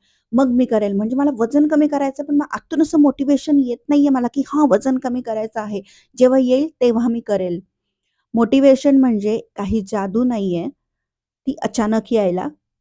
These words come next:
ती कृतीनेच निर्माण होते. तुम्ही बघा, मोटिव्हेशन व्हिडिओज बघा, तुम्ही रेफरन्स घ्या, परंतु जोपर्यंत तुम्ही ॲक्शन घेत नाही तुमच्या, अ, डिझायरसाठी, तुम्हाला जी काही तुमची इच्छा आहे त्यासाठी किंवा तुम्हाला काय बदलायचं आहे तुमच्या आयुष्यात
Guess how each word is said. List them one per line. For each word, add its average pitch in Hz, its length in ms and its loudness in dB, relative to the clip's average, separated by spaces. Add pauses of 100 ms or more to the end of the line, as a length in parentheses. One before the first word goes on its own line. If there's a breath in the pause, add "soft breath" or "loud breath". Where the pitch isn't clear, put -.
ती 285 40 0
कृतीनेच 277 840 4
निर्माण 226 400 0
होते. 202 420 -6 (160)
तुम्ही 240 200 0
बघा, 220 400 0 (140)
मोटिव्हेशन 233 640 0
व्हिडिओज 220 480 0
बघा, 202 340 -4
तुम्ही 214 240 0
रेफरन्स 220 640 0
घ्या, 190 200 2 (560 soft breath)
परंतु 247 440 4
जोपर्यंत 247 480 4
तुम्ही 247 360 2
ॲक्शन 349 460 0
घेत 262 260 6
नाही 202 420 -2
तुमच्या, 214 540 -2 (380 soft breath)
अ, - 100 -2
डिझायरसाठी, 226 840 2
तुम्हाला 214 420 -4
जी 214 220 -6
काही 220 400 -4
तुमची 208 340 -4
इच्छा 302 320 0
आहे 269 200 2
त्यासाठी 247 600 0
किंवा 226 220 -6
तुम्हाला 240 300 -2
काय 240 220 -2
बदलायचं 233 480 0
आहे 226 140 -2
तुमच्या 208 340 -6
आयुष्यात 208 280 -8